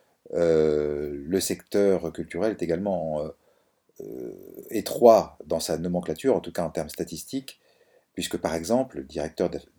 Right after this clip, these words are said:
les directeurs d'affaires culturelles, ou les agents de développement culturel, ou les médiateurs culturels eux-mêmes,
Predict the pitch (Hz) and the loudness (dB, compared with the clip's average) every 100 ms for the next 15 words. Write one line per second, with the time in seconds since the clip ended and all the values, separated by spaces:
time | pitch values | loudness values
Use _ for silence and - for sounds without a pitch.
0 | - 78 82 85 - 90 71 73 - - | -20 -10 -6 -4 -2 -2 -2 -8 -14 -12
1 | 90 92 120 120 73 71 87 82 98 87 | -8 -2 -2 -2 -4 -4 -4 -2 -4 -4
2 | 73 80 - 78 78 - 90 107 120 82 | -6 -8 -10 -14 -14 -12 -6 -4 -2 -4
3 | 71 87 120 95 98 95 82 - 90 98 | -4 -2 0 -2 -2 -10 -10 -6 -4 -2
4 | 135 123 | -2 -4